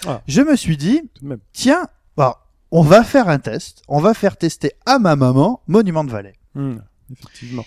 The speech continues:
Speaker 2: Et, euh, alors, Monument de Valley, ce que Shin avait, euh, décrit jusque-là, c'est que, en termes de gameplay, c'est, je dirais, enfin, c'est à la fois le niveau zéro, mais c'est aussi le niveau max du gameplay transparent.
Speaker 1: Mhm.
Speaker 2: Le monde dans lequel tu es, bah,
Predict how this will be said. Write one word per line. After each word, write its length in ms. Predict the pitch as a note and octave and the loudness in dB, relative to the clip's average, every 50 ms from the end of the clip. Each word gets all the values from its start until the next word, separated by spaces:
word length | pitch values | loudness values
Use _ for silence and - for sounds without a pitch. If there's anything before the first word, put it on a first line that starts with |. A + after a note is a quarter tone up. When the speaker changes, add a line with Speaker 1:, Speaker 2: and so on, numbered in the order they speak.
| _ _ _ | _ _ _
Speaker 2:
Et, 300 | G3+ A#3 C#4 C4+ - - - | 2 2 2 2 -2 -4 -6
euh, 300 | C3 B2 B2 B2 B2 B2 | -6 -4 -4 -6 -6 -8
alors, 180 | A#2+ A2+ - | -12 -12 -8
Monument 420 | E3 E3 G#3 B3 A#3 A#3 G#3 F3+ D#3 | 0 4 4 4 4 2 0 0 0
de 40 | C#3 | 0
Valley, 300 | C3 C3 D#3+ A3+ B3 - - | 2 2 2 2 0 -4 -8
ce 180 | - - - C#3+ | -12 -6 -4 -4
que 380 | C3+ - - E3 D3+ C#3+ D3 - _ | -4 0 2 4 4 4 2 0 _
Shin 540 | _ - - - - G#3+ G#3 F#3+ D#3+ C3 B2+ - | _ -12 -10 -8 -6 -6 -6 -4 -6 -6 -8 -6
avait, 560 | C3+ C#3 C3+ C3 C3+ C#3+ D#3+ E3+ E3+ D#3+ - _ | -4 -4 -4 -4 -2 0 0 0 0 0 -4 _
euh, 340 | - A2+ G#2+ G#2+ G#2 G#2 G#2+ A2 | -10 -12 -12 -10 -12 -12 -14 -8
décrit 400 | A#2+ C#3+ D#3 - - - D#3 C#3 | -6 -6 -6 -6 -8 -12 -12 -12
jusque-là, 420 | B2 A#2+ - - C#3+ D#3+ G#3+ C4 | -10 -12 -6 -2 0 0 0 -2
c'est 160 | - - C#3+ C3 | -2 -6 -12 -10
que, 280 | - - G#3 A#3 - - _ _ _ - | -4 -2 -2 -2 -2 -4 _ _ _ -12
en 120 | D3 C#3+ | -12 -12
termes 260 | C#3 _ - G#3 G3+ F#3 | -4 _ 0 0 2 2
de 100 | D#3+ D3 | 0 0
gameplay, 480 | C3+ C#3+ C#3 C#3+ - F3 G3 A#3 B3 - - - _ _ | 2 0 0 2 2 2 2 2 0 -2 -8 -16 _ _
c'est, 400 | - - - E3+ G3+ A#3 G#3+ - _ _ _ _ _ _ - | -18 -10 -4 -4 -2 -2 -4 -6 _ _ _ _ _ _ -8
je 200 | E3 D3+ B2 C#3+ | -8 -6 -4 -4
dirais, 200 | C#3 C3 - C#3+ - | -6 -6 -8 -12 -12
enfin, 160 | C3 - C3 A2+ | -8 -6 -6 -4
c'est 120 | - D3+ | -2 -2
à 40 | D3 | 0
la 60 | D#3 | 0
fois 180 | E3 - F#3+ F3 | 0 2 4 4
le 100 | D3+ C#3+ | 4 4
niveau 300 | C#3 D3+ E3+ E3+ D#3+ F3+ | 2 0 -4 -4 -4 -4
zéro, 300 | E3 D3 E3 D#3 D#3+ G#3+ | -2 0 -2 -2 0 -2
mais 120 | A#3+ G#3 E3+ | -2 -2 -2
c'est 100 | - E3+ | -4 -4
aussi 140 | - - G#3 | -4 -2 -2
le 60 | E3+ | -2
niveau 240 | D#3+ E3+ D#3+ E3 D3+ | -2 -2 0 0 0
max 260 | E3 G3+ A3+ - - | 0 -2 -4 -4 -8
du 100 | D3+ C#3 | -10 -2
gameplay 320 | C3+ C#3+ C#3 C3+ F#3 G3 | 0 0 0 0 -2 -6
transparent. 440 | - F3+ D#3+ - D#3 C#3 A#2+ A2 - _ _ _ _ _ - | -6 -6 -6 -4 -4 -4 -4 -6 -10 _ _ _ _ _ -16
Speaker 1:
Mhm. 220 | C3 A#2 A2+ C#3+ - _ _ _ _ | -14 -12 -12 -14 -14 _ _ _ _
Speaker 2:
Le 240 | - D#3+ D#3 D#3+ E3 | -6 0 4 4 4
monde 260 | E3 F3+ G3 G3+ F3+ | 4 4 2 2 2
dans 140 | D3 C3+ B2+ | 0 -2 -2
lequel 240 | C3 B2+ - C#3 C3+ | -2 -2 -4 -6 -6
tu 180 | - - D#3+ | -2 0 2
es, 80 | E3+ D3+ | 2 2
bah, 200 | B2 A2 G#2+ G2+ | 0 -2 -4 -6